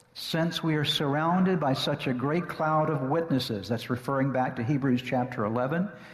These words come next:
and the whole story of the men and women of faith that are described there in the chapter, the eleventh chapter of Hebrews. I would encourage you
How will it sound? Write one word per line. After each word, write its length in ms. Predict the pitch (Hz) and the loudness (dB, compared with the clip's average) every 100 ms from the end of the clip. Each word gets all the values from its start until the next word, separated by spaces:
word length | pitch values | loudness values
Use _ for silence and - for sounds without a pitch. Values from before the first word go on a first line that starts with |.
| - - | -8 -2
and 100 | 120 | 0
the 60 | |
whole 220 | 113 135 | 0 0
story 440 | 131 - 131 135 135 | -2 -2 0 2 2
of 120 | 123 | 2
the 220 | 113 113 123 | 2 0 0
men 200 | 135 135 | 2 4
and 120 | 127 | 4
women 220 | 135 123 | 2 2
of 80 | 110 | 0
faith 340 | - 135 139 | -2 0 0
that 100 | 139 | 0
are 60 | 113 | -2
described 500 | 110 - 123 117 120 | -4 -4 -2 0 2
there 120 | 120 | 0
in 80 | 117 | 0
the 60 | 107 | -2
chapter, 360 | 120 107 - | -4 -4 -4
the 60 | 110 | 0
eleventh 340 | 123 120 - | 0 0 -4
chapter 340 | - 123 - 113 | -2 -2 -2 -4
of 80 | |
Hebrews. 440 | 127 147 143 151 143 | -2 0 0 0 -4
I 20 | |
would 140 | 107 | -6
encourage 420 | 107 - 123 123 127 | -6 -2 0 0 0
you 160 | 120 | -2